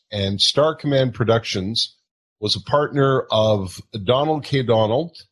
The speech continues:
and Michael Cole and, uh, Norman, Norman Perry on the West Coast. And those three gentlemen were the concert mafia back in the nineteen eighties. They owned every avail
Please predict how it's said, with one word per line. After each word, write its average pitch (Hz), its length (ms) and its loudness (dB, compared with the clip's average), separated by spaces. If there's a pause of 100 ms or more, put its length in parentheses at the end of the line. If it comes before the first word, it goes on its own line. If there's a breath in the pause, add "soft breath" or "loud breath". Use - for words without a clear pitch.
(200)
and 104 680 -2 (340)
Michael 113 300 -2
Cole 151 500 0 (600)
and, 107 640 0
uh, 107 180 4
Norman, 113 540 0
Norman 120 400 0
Perry 101 500 0 (100)
on 98 160 2
the 98 100 2
West 104 340 2
Coast. 107 580 -2
And 104 280 -2
those 185 340 2
three 156 260 2
gentlemen 120 680 0 (600)
were 120 300 4
the 110 300 0
concert 160 560 0
mafia 123 600 0 (160)
back 104 280 0
in 104 80 0
the 95 60 0
nineteen 98 460 2
eighties. 117 440 4
They 131 240 2
owned 127 460 0
every 139 300 2
avail 120 720 2